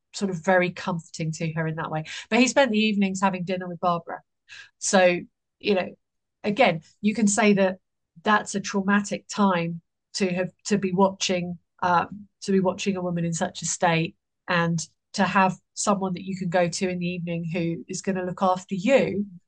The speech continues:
and take your troubles off your shoulders is, is a good thing. Um,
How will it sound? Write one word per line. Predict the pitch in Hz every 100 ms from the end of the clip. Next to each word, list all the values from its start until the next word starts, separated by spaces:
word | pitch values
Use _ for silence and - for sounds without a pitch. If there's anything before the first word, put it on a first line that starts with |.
| _ -
and | 175 175 165 - _ _ _ _ _ -
take | - 190 202
your | 220 214
troubles | - 185 170 165
off | 170 185
your | 170
shoulders | 190 - - - 175 - _ _ -
is, | 175 165 - _ _ _ _ _ _ _ -
is | 196 190
a | 175
good | 190 185 -
thing. | 175 165 - - _ -
Um, | 180 175 175